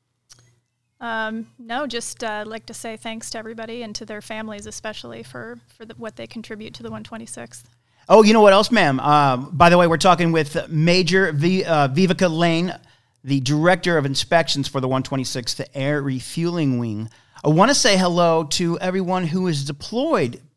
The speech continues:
Speaker 2: I wanna thank them for listening to the roll call. Evidently, it's a, it's a big thing that I'm glad we're putting this out. It's
Speaker 1: Yeah.
Speaker 2: gives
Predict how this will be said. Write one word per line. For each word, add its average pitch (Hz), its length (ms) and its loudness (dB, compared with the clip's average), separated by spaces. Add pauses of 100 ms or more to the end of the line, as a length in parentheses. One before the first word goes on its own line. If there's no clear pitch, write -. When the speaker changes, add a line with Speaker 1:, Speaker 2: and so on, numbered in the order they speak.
Speaker 2:
I 160 100 -4
wanna 226 180 2
thank 220 260 0
them 220 160 0
for 190 100 -2
listening 202 420 -2
to 180 100 -2
the 170 80 -2
roll 185 280 0
call. 123 340 -2
Evidently, 175 360 -2
it's - 140 -4
a, 156 180 0
it's 147 140 -4
a 156 40 -2
big 151 280 -6
thing 190 300 -6
that 123 200 -2
I'm 135 220 0
glad 160 180 -2
we're 165 80 -6
putting 165 240 -4
this 156 220 -4
out. 175 320 -10
It's - 260 -18 (420)
Speaker 1:
Yeah. 240 180 2
Speaker 2:
gives 143 180 0